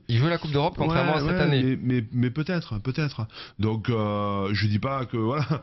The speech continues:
Speaker 2: <laughs> je dis juste que, euh, on a un coup de moins bien, euh, qui encore une fois, qui est pas une surprise. C'est pas une surprise pour moi. Euh,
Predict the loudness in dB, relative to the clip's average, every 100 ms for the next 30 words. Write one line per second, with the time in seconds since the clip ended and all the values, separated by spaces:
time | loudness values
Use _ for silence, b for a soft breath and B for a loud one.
0 | -8 -14 -4 0 2 2 -2 -2 -2 0
1 | 0 0 0 0 0 -2 -4 -6 -8 -4
2 | -2 -2 -2 -2 0 0 0 0 0 -2
3 | -8 b b b b b b -8 -6 -4
4 | -2 -2 -4 -8 -10 -14 -14 -2 0 0
5 | -2 -2 0 -2 -2 -4 -4 -2 -4 -2
6 | -2 0 -2 -2 -4 -2 -4 -8 _ _
7 | _ _ -6 -4 -2 -2 0 -2 -2 -4
8 | -4 -4 -2 -4 B B B B -4 -2
9 | -2 -2 -2 -2 -4 -6